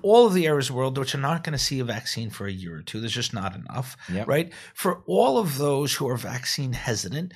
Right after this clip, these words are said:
Speaker 1: you could safely, or, or contraindicated, there are people who can't get the vaccines. They can now live safely with an alternative medicine. So you, you could treat the vaccine hesitant, the vaccine contraindicated,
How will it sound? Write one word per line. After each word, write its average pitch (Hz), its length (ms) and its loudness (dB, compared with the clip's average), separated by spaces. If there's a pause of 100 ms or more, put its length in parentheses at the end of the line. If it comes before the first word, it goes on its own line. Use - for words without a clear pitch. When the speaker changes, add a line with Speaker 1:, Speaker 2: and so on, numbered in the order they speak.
(160)
Speaker 1:
you 143 220 0
could - 320 0
safely, 131 540 -2
or, 196 320 4
or 185 180 0
contraindicated, 185 880 -2
there 139 100 0
are 160 80 -2
people 165 240 -2
who 170 80 -2
can't 175 420 -8
get 175 220 -4
the 151 80 -8
vaccines. 110 600 -8 (300)
They 202 180 0
can 190 320 -4
now 190 320 -4
live 170 440 -2
safely 180 840 -4 (180)
with 156 220 0
an 160 80 -4
alternative 143 800 -4
medicine. 139 480 -4
So 139 200 0 (340)
you, 180 120 4
you 180 240 2
could 160 240 -2
treat 233 340 2
the 208 80 0
vaccine 131 460 0
hesitant, 110 500 -6
the 156 80 -6
vaccine 131 480 -2
contraindicated, 117 920 -6